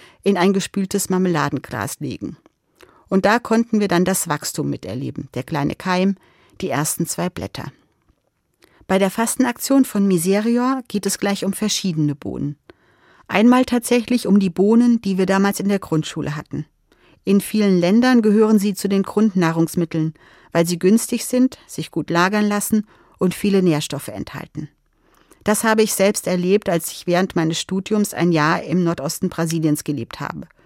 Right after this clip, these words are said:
in einem eher armen Viertel. Da haben die Nachbarinnen manchmal scherzhaft gefragt:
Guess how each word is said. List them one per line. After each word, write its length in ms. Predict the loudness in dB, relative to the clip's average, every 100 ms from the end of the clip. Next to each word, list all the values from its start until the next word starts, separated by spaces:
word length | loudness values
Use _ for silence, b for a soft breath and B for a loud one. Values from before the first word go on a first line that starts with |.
| b b b -4
in 120 | -2
einem 400 | 2 4 2 0
eher 240 | 0 0
armen 340 | 2 2 2 2
Viertel. 400 | -2 -14 -14 -18 _ b b b b b
Da 100 | 0
haben 200 | 4 4
die 100 | 4
Nachbarinnen 540 | 4 0 -2 0 2 2
manchmal 380 | 0 0 0
scherzhaft 500 | 0 -2 -4 -4 -6
gefragt: 540 | -8 -8 -4 -4 -6